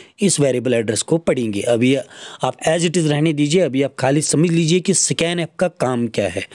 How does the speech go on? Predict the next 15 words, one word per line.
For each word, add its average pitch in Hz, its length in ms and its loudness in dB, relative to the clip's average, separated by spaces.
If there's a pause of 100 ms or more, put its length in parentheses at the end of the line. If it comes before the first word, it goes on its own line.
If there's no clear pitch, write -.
(480)
क्योंकि 139 220 0
अभी 147 240 2
अगर 156 220 0
मैं 147 140 0
समझाने 147 400 2
की 131 120 -6
कोशिश 143 320 0
करूँगा 143 300 2
वेरिएबल 135 400 2
एड्रेस 127 400 0
तो 135 60 2
आप 123 180 0
कन्फ्यूज 123 420 0
हो 139 100 4
जाएंगे, 143 460 0